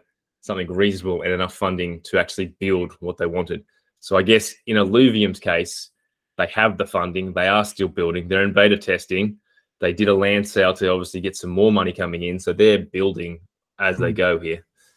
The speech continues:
Speaker 2: Oh yeah, to-, totally, totally. And, uh, I, I think, like you said, they've been building through the bear, and that gives credence to their dedication. You know, not a lot of projects survive the bear market. If they've been here since twenty twenty,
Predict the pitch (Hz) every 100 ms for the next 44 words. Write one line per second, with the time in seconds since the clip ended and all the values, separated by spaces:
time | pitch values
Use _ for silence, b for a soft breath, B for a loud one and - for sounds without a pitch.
0 | _ _ _ B B B B 226 190 95
1 | - 160 151 175 120 147 131 110 104 110
2 | - 127 127 123 - 120 123 120 135 131
3 | 143 156 135 - - 131 135 135 131 127
4 | 143 117 127 113 120 117 135 123 135 117
5 | 107 123 131 113 113 - 120 107 127 127
6 | 131 _ _ 143 131 131 - - 123 127
7 | 120 - - 113 117 110 113 104 110 -
8 | 143 143 98 101 - - 120 113 127 135
9 | 123 127 127 113 113 113 104 98 104 90
10 | 95 107 98 - 101 110 - 120 107 135
11 | 135 113 127 113 - 110 - 147 139 131